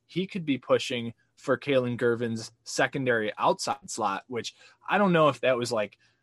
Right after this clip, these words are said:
a lack of information from the source or if I'm, like, way disconnected from this, but if we have two transfer corners displacing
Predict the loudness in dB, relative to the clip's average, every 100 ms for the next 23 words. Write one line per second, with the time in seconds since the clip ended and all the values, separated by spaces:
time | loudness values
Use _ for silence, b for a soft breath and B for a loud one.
0 | -6 -2 0 0 -2 -4 -4 -6 -6 -4
1 | -4 -6 -6 -6 -6 -4 -2 -2 -4 -6
2 | -6 -6 -4 -4 -4 -8 -10 -8 -6 -6
3 | -8 -10 -12 -10 -10 -8 -6 -6 -4 -4
4 | -4 -4 -4 -2 -4 -4 -8 -4 -2 -2
5 | -4 _ _ -18 -10 -6 -6 -8 -14 -10
6 | -10 -4 -2 0 -2 -4 -8 -16 _ 0
7 | 0 0 0 0 0 -6 -6 -6